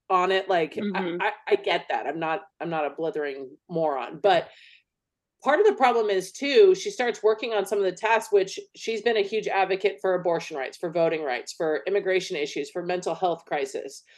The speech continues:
Speaker 1: But she also can't be touring the country working on these issues the way she should be, because she also has to remain in Washington because she's been the tie-breaking vote for twenty-nine votes for the Senate.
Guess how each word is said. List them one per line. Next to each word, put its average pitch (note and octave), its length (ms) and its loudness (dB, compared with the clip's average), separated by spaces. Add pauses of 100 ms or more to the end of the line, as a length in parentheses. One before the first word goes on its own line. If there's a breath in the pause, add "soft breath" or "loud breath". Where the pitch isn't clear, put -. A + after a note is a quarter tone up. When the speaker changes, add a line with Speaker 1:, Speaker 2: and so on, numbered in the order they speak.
(560 soft breath)
Speaker 1:
But A3 220 6
she A#3 180 0
also G#3 960 4
can't A#3 360 -2 (280)
be F3+ 480 -4 (420)
touring A#3+ 500 0
the F3 80 0
country B3 560 0
working A#3 320 -2
on D#3+ 180 -2
these D#3 280 -6
issues F3 420 -4
the F3 80 -4
way D#3+ 160 2
she D#3+ 180 -6
should C4 300 -2
be, F3 140 0
because F3+ 300 -4
she - 120 -8
also G#3+ 360 2
has F3+ 180 -2
to F#3+ 60 -6
remain F3 220 -6
in D#3 140 -6
Washington F3 640 -2 (340 soft breath)
because G#3+ 220 2
she's A#3 200 -4
been G3+ 140 2
the F#3 80 0
tie-breaking G3 640 0
vote A3+ 280 2
for G3 120 -6
twenty-nine F#3+ 760 -2
votes F#3+ 420 2
for E3+ 140 -2
the D3 100 -4
Senate. A3+ 480 -6